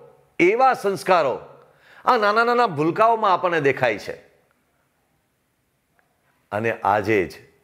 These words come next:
એ જ રીતે સંસ્કૃતિની સુવાસ પ્રસરાવવાનું કાર્ય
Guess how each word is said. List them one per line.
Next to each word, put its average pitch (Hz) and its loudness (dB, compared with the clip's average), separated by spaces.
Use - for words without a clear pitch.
એ 143 2
જ 120 -4
રીતે 110 0
સંસ્કૃતિની 107 -6
સુવાસ 98 -2
પ્રસરાવવાનું 92 -4
કાર્ય 85 -4